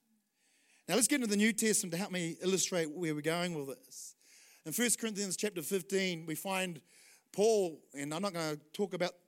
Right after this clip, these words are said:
the particular context that he was talking in this chapter. He was debating with the Corinthians concerning the resurrection of the dead, but he makes an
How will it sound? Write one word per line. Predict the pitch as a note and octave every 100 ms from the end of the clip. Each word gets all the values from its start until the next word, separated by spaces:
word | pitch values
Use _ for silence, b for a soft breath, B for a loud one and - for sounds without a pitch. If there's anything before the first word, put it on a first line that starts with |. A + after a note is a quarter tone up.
| _
the | -
particular | C3+ - -
context | C3 F#3+ G3 E3+ E3+ -
that |
he | D3+
was | C#3
talking | - G#3+ - D#3+
in |
this | D3+ C#3
chapter. | - G#3+ G3 D#3
He | F3
was | D#3+ - B B B
debating | - D#3 F#3 G#3
with | F#3
the | -
Corinthians | - F3 G3+ E3+ D#3
concerning | - D3+ G3 F#3+ E3+ B B B
the | C#3+
resurrection | F3 E3 F3 F#3 F3
of | D3
the | C#3+
dead, | C#3 G3 D#3+
but | D#3+
he | F#3+
makes | A#3 G#3
an | F#3